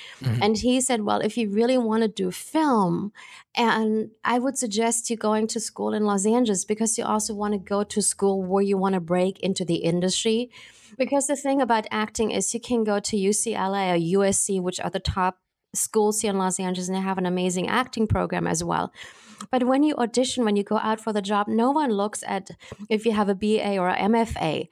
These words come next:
Speaker 2: They look at
Speaker 1: Mm-hmm.
Speaker 2: your skills and if you look the part. So
Speaker 1: Yeah.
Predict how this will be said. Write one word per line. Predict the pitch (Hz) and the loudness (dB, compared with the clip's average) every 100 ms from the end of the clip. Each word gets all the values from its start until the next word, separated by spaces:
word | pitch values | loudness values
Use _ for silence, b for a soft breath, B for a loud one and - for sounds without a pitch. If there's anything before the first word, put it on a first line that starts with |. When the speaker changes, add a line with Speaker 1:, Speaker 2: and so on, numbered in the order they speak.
| B B 214 | B B -2
Speaker 2:
They | 214 233 226 | 2 2 4
look | 240 240 | 2 2
at | |
Speaker 1:
Mm-hmm. | 214 208 | -2 -2
Speaker 2:
your | 180 | 0
skills | 208 - 190 196 226 226 | 0 0 0 2 0 0
and | 202 185 | -4 -4
if | 190 | -2
you | 196 | 0
look | 180 180 - | 0 0 -2
the | 175 | -4
part. | 202 175 - - | 0 0 0 -4
So | - 214 196 190 180 202 _ | -4 0 2 2 0 -4 _
Speaker 1:
Yeah. | 131 | -6